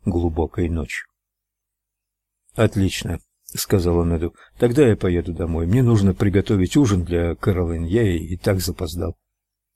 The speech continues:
Он уже повернулся, намереваясь уйти, но тут толстяк остановил его, протягивая руку. «Джон Тенди», — представился он. «Ральф Робертс, рад познакомиться». Тенди улыбнулся.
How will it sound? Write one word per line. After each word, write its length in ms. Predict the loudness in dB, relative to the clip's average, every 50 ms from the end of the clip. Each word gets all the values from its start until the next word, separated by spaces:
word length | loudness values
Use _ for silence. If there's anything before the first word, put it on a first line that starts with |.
| _ _ 2
Он 160 | 4 6 6
уже 220 | 6 6 4 4
повернулся, 680 | 4 4 4 6 6 6 4 4 2 0 0 0 0 2
намереваясь 680 | 4 4 4 4 4 4 4 4 4 2 2 0 0
уйти, 320 | -2 -2 0 0 2 2 2
но 140 | 2 2
тут 260 | 2 0 0 0 -2 -10 _ _ _ _ _ _ 0
толстяк 680 | 2 2 2 2 0 -4 -2 -2 -2 -2 -2 -6 -14 _ _ _ -2
остановил 680 | -2 -2 0 0 -2 -2 -2 0 0 2 4 4 4 4
его, 340 | 4 2 0 -2 -4 -6 _ _ _ _ _
протягивая 800 | 0 0 0 2 2 2 0 2 2 2 4 4 6 6 6 6
руку. 400 | 4 4 2 2 -2 -4 -6 -6 _ _ _ _ _ _ _ _ _ _ _ _ _ _ _ _ _ _ -8 -6
«Джон 420 | -2 2 6 6 6 6 4 -2 _ _ _ _ _ _ _ _ 0
Тенди», — 500 | 2 2 2 2 0 -2 -4 -4 -6 _ _ _ _ _
представился 720 | 0 0 0 0 0 0 2 2 2 2 0 -2 0 0 2
он. 200 | 2 2 0 -2 _ _ _ _ _ _ _ _ _ _ _ _ _ _ -4
«Ральф 340 | 2 4 4 4 4 2 0
Робертс, 520 | 2 2 2 0 -2 -6 -6 -6 -10 -10 -10 _ -2
рад 260 | 0 2 0 0 -2
познакомиться». 800 | -6 -6 -4 -4 -6 -6 -8 -10 -12 -12 _ -16 -16 -16 -16 _ _ _ _ _ _ _ _ _ _ _ _ _ _ _ _ _ _ -4
Тенди 320 | 0 0 0 0 2 2 2
улыбнулся. 680 | 4 4 4 2 2 2 0 0 -4 -8 -12 -14